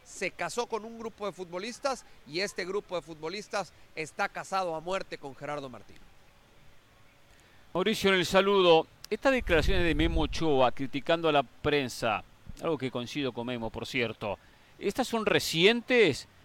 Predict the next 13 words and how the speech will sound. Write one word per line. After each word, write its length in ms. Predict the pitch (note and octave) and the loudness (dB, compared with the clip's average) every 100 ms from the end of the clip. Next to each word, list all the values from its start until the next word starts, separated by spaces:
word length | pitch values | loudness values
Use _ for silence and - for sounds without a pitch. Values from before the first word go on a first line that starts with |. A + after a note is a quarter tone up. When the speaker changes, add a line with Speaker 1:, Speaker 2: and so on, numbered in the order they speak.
| - | -4
Speaker 2:
¿Las 220 | C3 C#3 | 2 2
dijo 260 | F3 - D#3 | 2 0 0
las 200 | C3 C3 | 2 -2
últimas 380 | E3 C#3+ C3 A3 | -2 -2 0 4
horas? 420 | B3 A#3+ G#3 D3+ | 6 8 6 2
¿O 80 | E3 | -4
fue 160 | A#3 | -4
simplemente 440 | G#3 F#3+ F#3 G3+ F#3+ | -4 -2 -2 0 0
esas 200 | F3+ E3+ | 0 -2
notas 240 | G3 E3+ | 0 0
que 80 | E3 | 0
a 40 | |
veces 340 | F3 E3 D3 | 0 0 -2